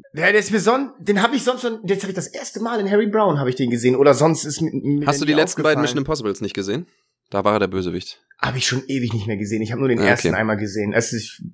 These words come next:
Speaker 1: interessiert mich nicht so, glaub ich.
Speaker 2: Oh, die letzten beiden sind so stark. Also die letzten beiden kann ich wirklich, ohne Witz, ohne Witz,
Speaker 1: Ehrlich?
Speaker 2: die letzten beiden, ja, die letzten beiden Mission Impossible Filme kann ich wirklich jedem ans Herz legen. Das sind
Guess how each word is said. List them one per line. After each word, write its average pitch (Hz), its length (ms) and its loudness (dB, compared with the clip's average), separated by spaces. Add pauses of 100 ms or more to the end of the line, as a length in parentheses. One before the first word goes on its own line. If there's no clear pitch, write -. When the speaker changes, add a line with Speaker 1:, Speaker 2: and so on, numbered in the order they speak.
(100)
Speaker 1:
interessiert 117 420 -4
mich 104 120 0
nicht 104 140 -2
so, 104 220 -4
glaub 101 260 0
ich. 98 180 -4 (200)
Speaker 2:
Oh, 98 180 4
die 117 60 0
letzten 113 300 -2
beiden 101 180 -2
sind 101 160 -4
so 135 300 0
stark. - 440 -4 (540)
Also 101 180 4 (160)
die 101 40 0
letzten 110 280 0
beiden 110 200 4
kann 107 100 0
ich 101 100 -4
wirklich, - 240 0
ohne 202 200 4
Witz, 185 240 2
ohne 202 160 4
Witz, 190 140 6
Speaker 1:
Ehrlich? - 140 -4
Speaker 2:
die 127 80 -2
letzten 170 300 2
beiden, 147 420 2
ja, - 320 2 (100)
die 135 100 4
letzten 185 340 2
beiden 170 220 4
Mission 165 200 0
Impossible 143 360 0
Filme 123 240 0
kann 135 140 2
ich 120 140 -4
wirklich 160 300 0
jedem 160 200 4
ans 127 160 -2
Herz 143 180 2
legen. 110 160 -2
Das 120 100 0
sind 139 160 -2